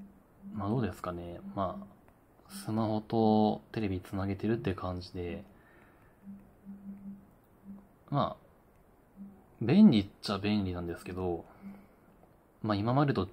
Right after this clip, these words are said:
違うなんか操作感ですとか、えーと、新鮮な感じは、えー、まあ、す-、つなげてみると面白いと思います。まあ、実際こうやって選んでるよりも、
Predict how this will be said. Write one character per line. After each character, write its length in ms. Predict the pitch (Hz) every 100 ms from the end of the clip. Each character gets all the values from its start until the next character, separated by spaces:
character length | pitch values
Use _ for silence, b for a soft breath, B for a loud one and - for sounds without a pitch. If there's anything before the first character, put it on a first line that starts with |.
| -
違 60 | 104
う 180 | 104
な 100 | 104
ん 40 | 101
か 100 | 92
操 220 | - 110
作 160 | 110 120
感 180 | 90 87
で 80 |
す 80 | 85
と 120 | -
か、 380 | - 90 87 - -
え 220 | 107 107
ー 40 | 98
と、 120 | 95
新 240 | - 113
鮮 220 | 107 117
な 100 | 117
感 240 | 107 107 110
じ 80 | 110
は、 260 | 110 107 B B B B B B B 196 - -
え 180 | 110 110
ー、 20 |
ま 100 | 107
あ、 20 |
す-、 140 | 98 - -
つ 80 | -
な 120 | 117
げ 100 | 120
て 80 | 117
み 100 | 131
る 100 | 101
と 140 | 92 90
面 160 | 90
白 240 | 90 104 95
い 60 |
と 80 | 87
思 100 | 85
い 60 | 82
ま 180 | 82 -
す。 60 | - - - - 196 - - - - - -
ま 60 | 104
あ、 20 |
実 120 | 101
際 180 | - 160
こ 100 | 156
う 40 |
や 40 | 156
っ 40 |
て 180 | 151 135
選 140 | 156
ん 60 | 165
で 80 | 113
る 60 |
よ 120 | 107
り 80 | 101
も、 400 | 98 110 95 85